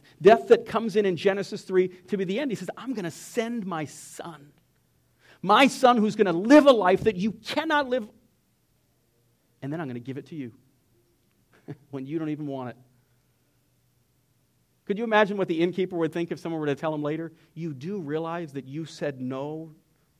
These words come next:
to God's birth?" Like, could you imagine that interview?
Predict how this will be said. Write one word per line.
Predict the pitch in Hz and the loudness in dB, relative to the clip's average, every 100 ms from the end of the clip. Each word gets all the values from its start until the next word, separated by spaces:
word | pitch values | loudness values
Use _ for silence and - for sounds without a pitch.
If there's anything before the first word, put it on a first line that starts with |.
| _ _ | _ _
to | 135 | -14
God's | 110 135 135 147 147 147 - | -10 -4 -2 -4 -6 -12 -12
birth?" | 127 131 147 _ _ _ _ _ _ _ _ _ _ | -8 -8 -10 _ _ _ _ _ _ _ _ _ _
Like, | 160 | -6
could | 180 | -2
you | 214 | 0
imagine | 170 175 185 | 2 2 4
that | 156 | 4
interview? | 156 165 160 170 | 4 0 0 -2